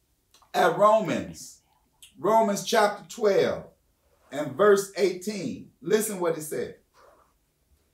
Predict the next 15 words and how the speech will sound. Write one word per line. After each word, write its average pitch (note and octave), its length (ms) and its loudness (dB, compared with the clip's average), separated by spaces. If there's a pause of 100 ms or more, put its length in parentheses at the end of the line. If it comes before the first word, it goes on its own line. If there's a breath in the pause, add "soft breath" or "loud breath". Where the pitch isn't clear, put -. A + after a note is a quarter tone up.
(380)
"If G#3 240 10
it F3+ 160 4
be E3+ 220 -2
possible, - 840 -6 (1400)
as E3+ 280 2
much A3 280 8 (120)
as E3 180 0
lieth F#3 600 0
in C4 280 0
you, D3 540 -6 (640)
live B3+ 800 2 (640)
peaceably F3 1040 -4 (1160)
with E3+ 160 -2
all F3 300 6
men." D#3+ 420 -8